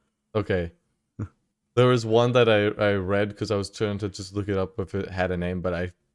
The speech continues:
Speaker 1: didn't find that name that you just said. But there was one that I read that was pretty funny, so there's one that I didn't make up. <laughs>
Speaker 2: Okay.
Speaker 1: All right, well, I'll start off by not reading the title of the game, which I made bold. <laughs>
Speaker 2: <laughs>
Speaker 1: Okay. So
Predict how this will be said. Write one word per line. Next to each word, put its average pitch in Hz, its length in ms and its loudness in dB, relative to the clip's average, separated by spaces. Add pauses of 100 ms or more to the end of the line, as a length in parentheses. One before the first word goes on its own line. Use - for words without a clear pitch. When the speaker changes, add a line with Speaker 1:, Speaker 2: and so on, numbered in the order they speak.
Speaker 1:
didn't 101 200 -8
find 87 280 -4
that 82 180 -6
name 85 200 -6
that 85 140 -8
you 87 140 -10
just 87 180 -16 (140)
said. 87 260 -4 (460)
But 92 100 -8
there 113 100 6
was 113 200 2
one 110 260 2
that 104 160 2
I 104 60 2
read 101 240 0
that 101 200 0
was 104 180 -2
pretty 107 260 -2
funny, 95 380 -2
so 98 180 -2
there's 92 260 -4
one 95 300 -4
that 92 200 -4 (240)
I 98 120 0
didn't 92 260 -2
make 85 220 -8
up. 87 180 -4 (200)
<laughs> 110 140 -4
Speaker 2:
Okay. 87 300 2 (500)
Speaker 1:
All 113 120 6
right, 107 140 4
well, 110 200 6
I'll 110 80 6
start 113 260 4
off 120 200 6 (120)
by 104 220 4
not 104 220 2
reading 107 300 0
the 104 80 2
title 104 280 0
of 95 80 -4
the 101 100 -2
game, 101 220 -4
which 101 160 -6
I 101 120 -2 (460)
made 101 320 -2
bold. 104 400 -2 (340)
<laughs> 165 60 6 (180)
Speaker 2:
<laughs> - 880 -2
Speaker 1:
Okay. 92 260 -2 (540)
So 113 380 6